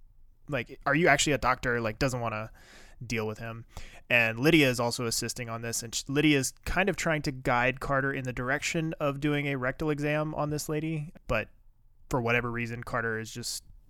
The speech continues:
not interested in taking her advice. So as they're trying, as he's trying to brush it off and leave, Benton happens to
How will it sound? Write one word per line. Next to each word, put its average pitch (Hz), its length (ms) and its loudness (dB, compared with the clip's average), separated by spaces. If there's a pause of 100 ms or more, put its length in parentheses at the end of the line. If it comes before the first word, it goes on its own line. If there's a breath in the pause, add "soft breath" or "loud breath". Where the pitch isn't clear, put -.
(120)
not 104 280 -2
interested 120 380 -8
in 117 120 -8
taking 120 260 -8
her 120 160 -8
advice. 123 400 0 (400 loud breath)
So 135 120 -2
as 147 240 8
they're 135 140 2
trying, 127 400 2
as 147 220 8
he's 151 200 0
trying 135 220 2
to 120 80 -2
brush 123 240 0
it 123 60 -2
off 117 180 0
and 110 120 -10
leave, 127 600 4
Benton 127 300 2
happens 117 400 -2
to 117 440 -8